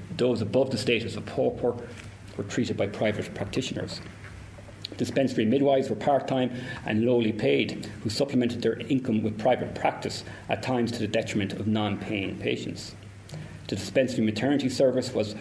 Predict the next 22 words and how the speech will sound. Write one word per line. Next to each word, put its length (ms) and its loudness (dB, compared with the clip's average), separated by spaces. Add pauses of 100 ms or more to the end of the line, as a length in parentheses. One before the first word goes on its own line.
rudimentary, 600 4
failed 500 2
to 60 -6
provide 340 2
extensive 420 -2
antenatal 640 2
or 60 2
postnatal 1040 0
care, 260 4
and 80 2
had 140 2
a 20 2
limited 360 2
integration 800 0
with 100 -6
the 60 -2
municipal 540 2 (960)
maternity 340 -2
and 100 -4
child 240 0
welfare 320 -2
scheme. 480 -2